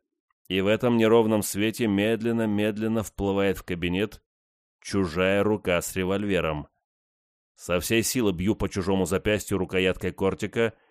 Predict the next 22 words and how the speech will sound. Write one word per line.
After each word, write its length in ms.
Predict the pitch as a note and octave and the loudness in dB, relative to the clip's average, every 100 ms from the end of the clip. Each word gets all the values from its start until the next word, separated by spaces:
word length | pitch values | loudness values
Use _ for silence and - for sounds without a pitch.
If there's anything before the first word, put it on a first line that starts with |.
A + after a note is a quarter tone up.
| _ - | _ -16
с 140 | D#2+ | -12
грохотом 580 | D#2 F#2 A#2+ A#2 B2 A#2 | -6 2 2 2 -2 0
летит 340 | G#2 F#2+ A2+ F#2+ | 0 -2 -4 0
на 200 | F#2 F2 | 0 0
пол 240 | F#2+ F#2 | 0 0
наган. 540 | G2 G2 F#2 D#2+ D2 - _ _ _ _ _ _ _ _ | 0 -2 -2 -2 -4 -14 _ _ _ _ _ _ _ _
Что-то 420 | - - F2 F2+ | -14 -4 -2 -2
цепляет 480 | - F#2 F2 F2 D#2+ | -6 -6 -2 -2 -2
взгляд, 440 | F2 F#2+ D2+ - _ _ _ _ | -4 -4 -4 -8 _ _ _ _
и 140 | - F2+ | -6 -2
я 120 | F2+ | -2
чудом 320 | - G#2 A2+ | -2 0 0
успеваю 400 | G#2 - G2 G2+ | 0 -2 2 2
притормозить 720 | F#2+ - F#2 F#2 E2+ G#2 G#2 _ _ _ E2+ | 0 -4 -2 0 0 -2 -6 _ _ _ -6
рванувшуюся 840 | F#2 F#2+ F#2+ A2+ - A#2 G2+ G#2+ | -2 2 2 0 0 -2 0 -2
вверх 360 | F2 G2+ G#2+ G2 | 0 0 0 0
в 40 | |
обратном 380 | F#2+ G2 F#2+ G2 | 0 0 0 -4
смертельном 640 | - F#2+ F2 G2+ F#2+ F#2+ | -2 -6 -4 -4 -2 -2
движении 520 | F2 F#2 E2 G2 G#2 | -2 -2 -2 -2 -2
свою 340 | G2+ - G2 G#2+ | -4 -2 0 2
руку. 400 | G#2 - D#2+ | 0 -2 -6